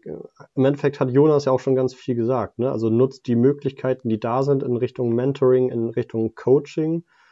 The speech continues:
Äh, das Thema Durchhaltevermögen ist natürlich ganz, äh, essentiell wichtig.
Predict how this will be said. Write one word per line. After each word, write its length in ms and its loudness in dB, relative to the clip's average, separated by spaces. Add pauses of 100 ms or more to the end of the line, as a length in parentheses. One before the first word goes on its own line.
(160)
Äh, 100 -2
das 220 -4
Thema 340 0 (100)
Durchhaltevermögen 1040 2
ist 120 -4
natürlich 380 -2
ganz, 300 -4
äh, 200 0
essentiell 600 -2
wichtig. 480 -6